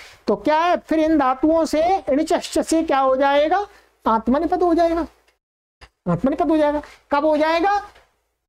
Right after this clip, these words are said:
कर, क्रिया का फल कर्ता को मिलता है, वहीं पर होगा, ध्यान देंगे, क्योंकि ये जो दोनों सूत्र हैं, ये वाले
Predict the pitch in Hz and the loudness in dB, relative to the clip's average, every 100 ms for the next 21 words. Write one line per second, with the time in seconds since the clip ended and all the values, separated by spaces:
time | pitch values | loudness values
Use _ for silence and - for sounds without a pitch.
0 | _ _ _ _ _ _ _ _ _ 302 | _ _ _ _ _ _ _ _ _ -4
1 | 311 - _ _ _ 320 339 370 359 359 | -4 -8 _ _ _ 2 2 2 0 -2
2 | 349 359 370 330 - 349 339 359 359 330 | 0 -2 -2 -4 0 -2 0 0 2 0
3 | 359 359 320 220 220 233 320 349 302 285 | -2 -2 0 0 0 0 0 0 2 2
4 | 339 381 262 254 294 311 269 202 156 - | 2 0 0 0 0 0 2 0 -2 -8
5 | _ _ _ - - _ _ _ _ _ | _ _ _ -20 -20 _ _ _ _ _
6 | _ _ 277 302 349 - 330 339 392 349 | _ _ 0 0 0 0 0 0 0 0
7 | 254 311 339 370 339 370 381 370 349 359 | 2 0 0 0 0 0 0 0 -4 -2
8 | 381 359 294 156 135 - 262 302 320 311 | -2 0 -2 -4 -10 -2 0 2 2 0
9 | 240 | 0